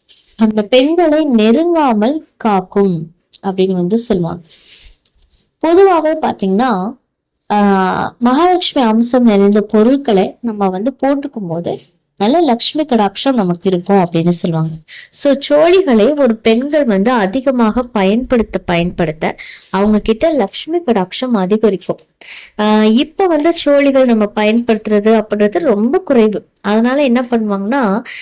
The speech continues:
இந்த நார்த் இந்தியா, ராஜஸ்தான் சைடு எல்லாம் பாத்தீங்கன்னா சோழிகளால வளையல்கள் செய்திருப்பாங்க. அந்த இதை வந்து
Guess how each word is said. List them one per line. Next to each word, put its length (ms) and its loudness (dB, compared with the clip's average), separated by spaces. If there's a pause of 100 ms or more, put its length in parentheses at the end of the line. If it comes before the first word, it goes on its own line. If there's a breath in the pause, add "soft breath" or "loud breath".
இந்த 220 -2
நார்த் 400 0
இந்தியா, 300 2
ராஜஸ்தான் 640 0
சைடு 160 2
எல்லாம் 280 0
பாத்தீங்கன்னா 520 -2 (600 loud breath)
சோழிகளால 920 2 (300)
வளையல்கள் 800 2
செய்திருப்பாங்க. 600 -4 (280)
அந்த 260 0 (500)
இதை 280 2
வந்து 480 2